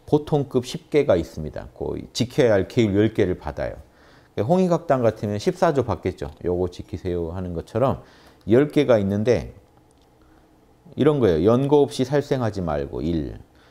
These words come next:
연고 없이가 붙습니다. 대승이라 살생을 할 수는 있다. 연고가 있어야 된다. 이.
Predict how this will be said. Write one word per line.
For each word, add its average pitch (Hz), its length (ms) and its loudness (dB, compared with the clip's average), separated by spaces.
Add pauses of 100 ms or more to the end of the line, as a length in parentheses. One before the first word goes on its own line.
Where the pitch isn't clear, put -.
(180)
연고 143 380 4
없이가 113 360 0
붙습니다. 85 540 -6 (120)
대승이라 101 680 0 (560)
살생을 120 560 -2
할 139 120 -2
수는 139 240 -4
있다. 85 420 0
연고가 107 520 2
있어야 90 380 0
된다. 82 560 -2
이. 95 380 -2